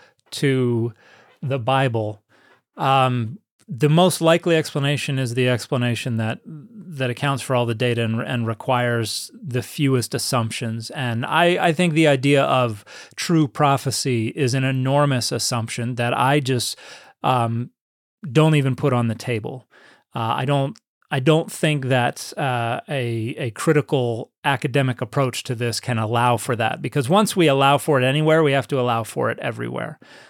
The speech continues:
Um, people give me a hard time sometimes about that. "You don't allow for real prophecy." Well, you don't allow for real prophecy in the Quran or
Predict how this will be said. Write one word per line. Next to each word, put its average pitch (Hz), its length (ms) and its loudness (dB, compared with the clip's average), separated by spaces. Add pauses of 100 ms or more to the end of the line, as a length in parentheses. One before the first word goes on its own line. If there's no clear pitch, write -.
(180)
Um, 123 440 -2
people 165 180 2
give 156 140 2
me 151 60 4
a 131 60 2
hard 135 220 2
time 135 320 2
sometimes 127 500 -2
about 120 260 -4
that. 120 100 -2
"You 131 160 -2
don't 180 160 0
allow 165 280 0
for 147 200 -2
real 151 200 0
prophecy." 147 540 -4
Well, 156 260 4 (280)
you 185 240 2
don't 226 140 4
allow 196 220 4
for 180 140 0
real 180 160 6
prophecy 170 420 2
in 170 80 2
the 160 80 0
Quran 151 580 2 (120)
or 135 520 2